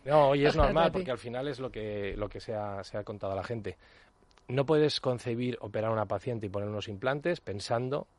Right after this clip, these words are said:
Speaker 1: que, que va a tener una caducidad o que va a tener un problema con ese implante y que en un tiempo determinado lo vas a tener que cambiar. Lo que tienes que hacer es llevar un control estricto de, de las prótesis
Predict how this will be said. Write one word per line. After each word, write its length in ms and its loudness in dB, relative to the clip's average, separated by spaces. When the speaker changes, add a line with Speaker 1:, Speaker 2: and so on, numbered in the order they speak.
Speaker 1:
que, 280 -6
que 100 -8
va 100 0
a 20 0
tener 180 -4
una 140 -4
caducidad 760 -2
o 100 -10
que 120 -10
va 80 -2
a 20 -4
tener 240 -6
un 100 -6
problema 380 -4
con 140 -6
ese 140 -8
implante 380 -2
y 60 -2
que 80 -10
en 100 -6
un 220 -6
tiempo 300 -2
determinado 480 -4
lo 60 2
vas 140 -2
a 40 -14
tener 180 -10
que 120 -14
cambiar. 320 -18
Lo 140 -8
que 320 -6
tienes 220 -10
que 80 -6
hacer 200 -2
es 100 0
llevar 160 0
un 80 -6
control 320 -6
estricto 480 -4
de, 360 -4
de 60 -4
las 140 0
prótesis 640 -2